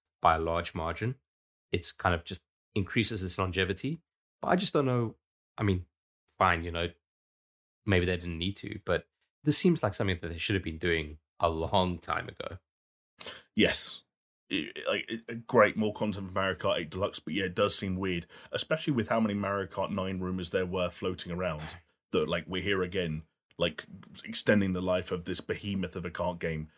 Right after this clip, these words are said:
Speaker 2: into next year, guaranteed.
Speaker 1: Yeah.
Speaker 2: Stri-,
Speaker 1: Well, do you know,
Speaker 2: odd.
Speaker 1: do you know what Mario Kart nine is? Nintendo Switch Pro.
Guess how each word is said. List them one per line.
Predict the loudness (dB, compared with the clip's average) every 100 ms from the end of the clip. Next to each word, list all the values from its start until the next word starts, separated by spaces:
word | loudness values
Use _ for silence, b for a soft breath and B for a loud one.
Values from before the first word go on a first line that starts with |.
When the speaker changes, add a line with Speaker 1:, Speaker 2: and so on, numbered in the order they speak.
| b _ 2
Speaker 2:
into | 4 4
next | 2 -2 -4 -4
year, | -2
guaranteed. | -2 0 -2 -2 -6 -8 -10 -20 4
Speaker 1:
Yeah. | 6 6 0
Speaker 2:
Stri-, | 0 4
Speaker 1:
Well, | 4
do | 6
you |
know, | 4 2
Speaker 2:
odd. | 0
Speaker 1:
do |
you | -2
know |
what | 2
Mario | 2 2
Kart | 2 -2 0
nine | -2 -2
is? | -4 -6 -12 _ _ 0
Nintendo | 2 2 0 -2
Switch | -4 -6 -6
Pro. | 2 2 2